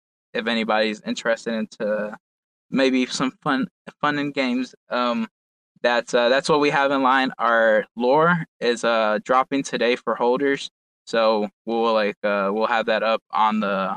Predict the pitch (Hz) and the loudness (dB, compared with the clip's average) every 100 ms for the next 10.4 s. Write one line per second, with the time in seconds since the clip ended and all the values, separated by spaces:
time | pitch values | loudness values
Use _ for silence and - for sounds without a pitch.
0 | - 117 117 113 107 120 120 120 113 113 | -4 -2 2 0 0 -2 0 0 0 -4
1 | - 131 127 - 113 113 110 107 110 104 | -2 -2 -2 -2 -4 -2 -2 -2 -2 -4
2 | 113 117 - 123 113 113 113 110 113 113 | -4 -4 -2 -2 0 -2 -2 -2 -4 -6
3 | - _ _ _ _ _ _ - 107 104 | -10 _ _ _ _ _ _ -4 0 0
4 | 98 92 123 127 113 104 - 123 131 131 | 0 -2 -2 0 0 -2 0 0 2 0
5 | - - 127 127 120 - 113 113 113 113 | -2 -6 -2 0 -2 -4 -2 -2 -2 -2
6 | 113 - 110 113 110 107 - _ _ 190 | -4 -2 0 2 0 -4 -8 _ _ -4
7 | 110 110 110 113 110 - 117 113 113 107 | 0 0 0 0 0 -4 -4 -2 -2 -4
8 | - - 104 101 104 - 113 107 - 101 | -6 -4 0 0 -4 -8 -8 -6 -4 -4
9 | 104 107 90 104 101 101 95 - _ _ | -2 -4 -4 -4 -6 -6 -8 -12 _ _
10 | - 107 92 87 | -8 -4 -2 -4